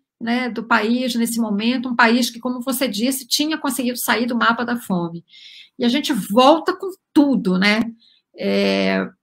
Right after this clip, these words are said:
como eu mencionei aqui antes, é, é no Nordeste, as pessoas voltando, como aconteceu, acontecia quarenta anos atrás, a gente via, né, aquelas reportagens sobre a seca e tal,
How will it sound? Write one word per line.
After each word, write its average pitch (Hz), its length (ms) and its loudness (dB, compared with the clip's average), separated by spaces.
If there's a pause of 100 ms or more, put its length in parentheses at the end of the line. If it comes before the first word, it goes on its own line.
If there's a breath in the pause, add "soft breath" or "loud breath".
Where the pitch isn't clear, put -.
(120)
como 214 140 0
eu 214 80 0
mencionei 220 420 0
aqui 214 240 0
antes, 240 480 2
é, 220 280 0
é - 20 0
no 208 120 0
Nordeste, 208 560 4
as 262 120 -2
pessoas 247 280 -2
voltando, 294 760 4 (200 loud breath)
como 320 160 -4
aconteceu, 262 1000 4 (440 loud breath)
acontecia 269 800 2
quarenta 269 600 6
anos 269 260 0
atrás, 233 560 4
a 226 40 -4
gente 240 260 -2
via, 220 560 0
né, 240 260 2 (680)
aquelas 208 300 2
reportagens 214 960 4
sobre 208 240 0
a 226 60 -4
seca 220 680 -2
e 185 60 -4
tal, 214 280 4